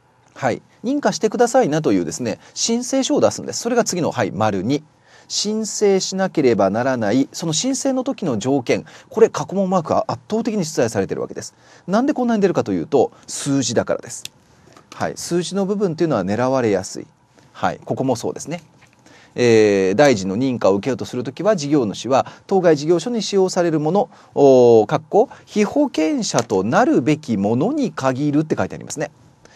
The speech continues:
これちょっと後でお話します。はい。えー、まあ一応ちょっとアンダーラインだけ引っ張っときましょうか。えー、被保険者となるべきものに限るの二分の一以上の同意を得て、えー、厚生労働大臣に申請して、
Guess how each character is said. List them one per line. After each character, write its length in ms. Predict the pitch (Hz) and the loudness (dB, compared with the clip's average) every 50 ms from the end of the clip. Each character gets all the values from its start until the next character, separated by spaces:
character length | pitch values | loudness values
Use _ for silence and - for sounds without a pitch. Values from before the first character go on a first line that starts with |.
| - - | -10 -4
こ 80 | - | -2
れ 40 | 320 | 0
ち 40 | 359 | 2
ょ 20 | |
っ 20 | 302 | 4
と 80 | - | 4
後 120 | 139 156 143 | 4 6 4
で 60 | 107 | 0
お 20 | |
話 220 | 92 - 80 78 - | 0 0 -4 -10 -10
し 80 | - | -12
ま 80 | - - | -14 -14
す。 140 | - - _ _ _ | -16 -16 _ _ _
は 120 | - - 87 | -8 -6 -6
い。 100 | - _ _ _ - - - - - | -6 _ _ _ -20 -20 -20 -12 -2
え 220 | - 135 123 120 131 | 2 4 4 4 6
ー、 20 | |
ま 80 | 190 180 | 4 2
あ 20 | |
一 140 | 143 - 214 | 2 2 0
応 40 | 196 | 0
ち 40 | |
ょ 40 | - | 0
っ 20 | 135 | -2
と 140 | - - _ _ - | -6 -8 _ _ 2
ア 100 | - 123 | 2 2
ン 100 | 123 120 | 2 2
ダ 120 | 117 117 | 2 2
ー 20 | 113 | 2
ラ 80 | 113 | 0
イ 60 | 110 | 0
ン 20 | 101 | -2
だ 80 | 101 | -2
け 100 | 117 - | -4 -6
引 60 | - - | -8 -10
っ 40 | - | -8
張 80 | 107 | -10
っ 20 | - | -10
と 80 | - | -10
き 80 | - - | -12 -18
ま 80 | - - | -16 -16
し 80 | - | -18
ょ 40 | - - | -18 -20
う 20 | |
か。 140 | - - - _ _ _ _ _ _ _ _ _ _ _ _ _ _ _ _ _ _ _ _ - - - _ - | -20 -20 -20 _ _ _ _ _ _ _ _ _ _ _ _ _ _ _ _ _ _ _ _ -20 -20 -18 _ 0
え 140 | 127 123 117 | 2 4 4
ー、 20 | |
被 120 | 117 180 | 4 4
保 40 | 175 156 | 2 2
険 180 | - 160 143 | 2 0 -2
者 100 | - 131 | -2 -4
と 80 | - 139 | -4 0
な 100 | 180 220 | 0 2
る 60 | 226 | 2
べ 100 | 190 190 | 0 -2
き 120 | - 175 | -4 -4
も 80 | 170 170 | -4 -2
の 80 | 170 160 | -2 -2
に 100 | 147 - | -2 -2
限 200 | 147 151 139 120 | -2 0 0 0
る 120 | 98 - | 0 2
の 220 | 185 247 247 - _ - - - - | 4 4 4 2 _ -12 -20 -12 -6
二 200 | - 135 143 143 | -2 0 2 2
分 300 | 143 196 226 226 233 226 | 2 2 0 0 0 0
の 140 | 214 202 - | 0 -2 -2
一 400 | - 170 156 156 - 180 185 185 | -2 -4 -6 -6 -6 -6 -4 -4
以 20 | |
上 180 | 156 156 147 123 | -2 0 0 0
の 120 | 120 117 | 0 0
同 180 | 107 127 135 131 | 0 2 4 4
意 80 | 135 135 | 4 4
を 60 | 135 | 4
得 120 | 127 117 | 2 2
て、 280 | - - 202 247 269 - | 2 2 0 0 0 2
え 180 | - 131 123 120 | 2 2 4 2
ー、 180 | 110 - 156 156 | 2 2 0 0
厚 80 | 151 | 2
生 160 | - 170 151 143 | 2 4 4 4
労 120 | 143 143 | 4 2
働 120 | 135 143 | 2 2
大 160 | 131 139 131 117 | 0 0 0 0
臣 100 | 156 220 | -2 -4
に 80 | 240 | -4
申 300 | 196 - 190 180 175 165 | -4 -4 -4 -6 -6 -6
請 320 | 156 - 170 160 151 151 139 | -6 -2 0 0 0 0 0
し 100 | - - | -2 -4
て、 260 | - 320 311 294 | -2 0 0 0